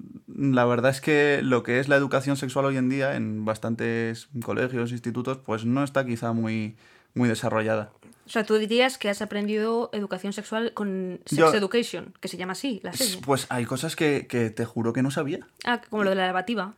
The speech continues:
Speaker 1: Por ejemplo.
Speaker 2: Es verdad.
Speaker 1: Claro, o sea, hay cosas que yo digo, "¿Pero esto qué es?".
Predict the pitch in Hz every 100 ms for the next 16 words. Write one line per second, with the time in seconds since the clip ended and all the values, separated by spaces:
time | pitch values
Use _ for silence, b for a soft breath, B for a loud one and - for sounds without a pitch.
0 | _ - 107 - 113 110 127 - - 196
1 | 196 190 196 - - - 156 117 127 123
2 | 131 156 175 175 151 131 139 143 113 110
3 | 110 127 110 185 -